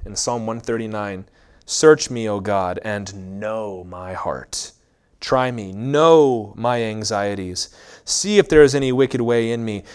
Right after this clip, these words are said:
and lead me in the way everlasting." Psalm one thirty-nine is a big, long section about the knowledge of God and how God knows everything. And so David comes to the end and says, "Lord, know me, learn me, and then lead me the way I'm supposed to go."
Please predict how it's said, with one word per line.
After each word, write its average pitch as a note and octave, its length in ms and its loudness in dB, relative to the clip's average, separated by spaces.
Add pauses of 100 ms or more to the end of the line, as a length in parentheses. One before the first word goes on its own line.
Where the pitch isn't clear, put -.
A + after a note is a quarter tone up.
(120)
and A#2 200 -4
lead C3 240 4
me G#2+ 200 -2
in A2 120 -4
the G#2+ 80 -2
way G#2 280 -2
everlasting." G2 680 -4
Psalm B2 260 -4
one A#2+ 140 -6
thirty-nine G#2+ 360 -4
is G2 80 -10
a G2 60 -6
big, A2+ 340 -4
long G#2 340 -2 (640)
section A#2+ 400 -4
about G2 160 -8
the A2 60 -8
knowledge G#2+ 480 -4
of F#2+ 80 -14
God F#2+ 180 -2
and F2+ 80 -6
how A2+ 100 -10
God A2+ 280 -4
knows G#2 240 -8
everything. G#2+ 480 -8
And F#2+ 100 -14
so A2 100 -4
David A2 320 -4
comes A#2 260 -8
to A#2 100 -8
the A2 160 -4
end A2 120 -6
and G2+ 80 -12
says, G2 220 -12
"Lord, C3 380 -6 (300)
know B2 300 -12
me, A2+ 400 -16 (200)
learn C#3+ 520 -8 (220)
me, G#2 420 -14 (920)
and G#2 80 -14
then G#2+ 300 -10
lead C3 200 -2
me A#2 180 -8
the G#2 100 -8
way G#2+ 180 -8
I'm G2 100 -12
supposed - 320 -14
to F#2 60 -14
go." E2+ 300 -16